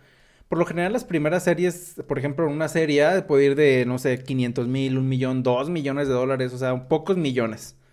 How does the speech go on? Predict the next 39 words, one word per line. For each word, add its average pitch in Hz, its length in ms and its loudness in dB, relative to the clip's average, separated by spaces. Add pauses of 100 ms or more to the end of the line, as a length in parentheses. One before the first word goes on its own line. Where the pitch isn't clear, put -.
(520)
La 139 220 2
serie 151 320 2
B 170 300 0 (340)
va 131 100 2
a 135 40 2
las 139 200 2
decenas 131 400 0
de 127 80 -2
millones, 127 480 -2
diez, 143 640 2
quince, 139 1120 0
por 135 160 0
ahí 131 240 0
millones 135 300 0
de 131 60 2
dólares, 135 320 0
ya 127 140 0
series 131 340 -2
grandes. 139 540 -2 (640)
Pero 143 260 6
no 127 160 -2
setenta. 143 680 -2 (520)
O 139 80 -6
sea, 127 180 -6
la, 135 200 2
la 135 140 4
empresa 151 340 -2
Creana 180 420 2
se - 140 -2
ha 139 40 2
llevado 170 280 2
setenta 147 480 -4
millones 160 240 -4
de 156 60 -2
dólares 170 340 -4
en 151 140 -4
su 131 120 -10
serie 147 300 2
B. 147 260 0